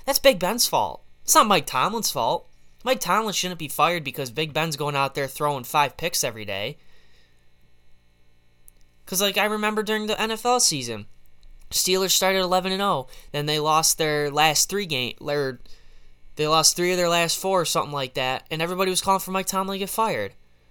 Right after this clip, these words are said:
I was like, "Where, where were you guys?" The,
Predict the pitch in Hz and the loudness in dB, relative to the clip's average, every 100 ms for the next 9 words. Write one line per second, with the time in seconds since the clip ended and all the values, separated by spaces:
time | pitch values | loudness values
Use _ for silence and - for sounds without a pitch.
0 | - - - - 208 220 254 262 220 - | -20 -20 -20 -4 -2 2 4 4 2 -2
1 | 208 240 240 240 220 220 208 - - - | -2 0 2 0 2 2 2 -6 -20 -20
2 | - - - - - _ - 180 185 | -20 -20 -20 -20 -20 _ -10 -4 -4